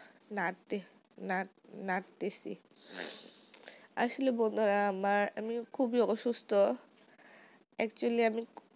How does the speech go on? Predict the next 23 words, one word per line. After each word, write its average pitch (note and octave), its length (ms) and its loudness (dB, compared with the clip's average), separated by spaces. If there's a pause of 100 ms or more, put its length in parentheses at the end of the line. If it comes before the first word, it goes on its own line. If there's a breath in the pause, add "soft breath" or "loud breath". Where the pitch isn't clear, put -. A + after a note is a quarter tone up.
(120)
কথা A#3+ 280 2
বলতে A#3+ 260 4
পারতেছি G#3 580 0
না, F#3 180 0 (540 loud breath)
তাও G#3 240 6 (920 loud breath)
আমি A3 280 0
দু G#3+ 200 0
তিন A3 280 -2
দিন G#3+ 160 2 (220)
আমি G#3 240 -2 (140)
ভিডিও G#3 240 2
আপলোড G3 480 2
করিনি, F#3 420 0 (1040 loud breath)
যার G3+ 280 0
কারণে G3 460 2 (520 loud breath)
শরীর G3 280 -2
খারাপের G3 520 -2
জন্য F#3 280 -6 (960 loud breath)
ভিডিও G3+ 480 0
আমার F#3 280 0
দিতেই G3 400 0
হবে। F3 340 0 (920)
কেন F#3+ 180 0